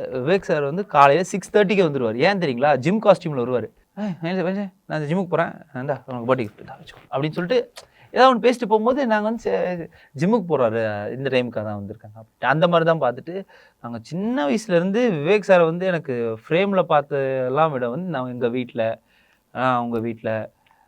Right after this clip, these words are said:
அஹ், எங்க வீட்டு மொட்டை மாடியில வந்து, ரூஃப் டாப்ல வந்து ஒரு ஃபுட்டு டிசைன் பண்ணியிருக்கிறதே வந்து, சாரும் அப்பாவும் உட்காந்து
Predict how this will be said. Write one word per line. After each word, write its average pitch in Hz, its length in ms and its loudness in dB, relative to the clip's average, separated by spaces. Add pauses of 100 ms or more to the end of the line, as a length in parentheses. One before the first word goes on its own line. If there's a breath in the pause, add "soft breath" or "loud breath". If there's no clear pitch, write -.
(160)
அஹ், 110 380 -4
எங்க 113 220 -2
வீட்டு 160 260 -2
மொட்டை 156 260 -2
மாடியில 151 260 0
வந்து, 143 200 -4
ரூஃப் 147 260 -4
டாப்ல 147 380 -2
வந்து 139 220 -6
ஒரு 131 140 0 (720)
ஃபுட்டு 143 120 -6
டிசைன் 127 760 -2
பண்ணியிருக்கிறதே 131 520 -2
வந்து, 139 320 -4
சாரும் 127 340 0
அப்பாவும் 117 460 -4
உட்காந்து 113 140 -10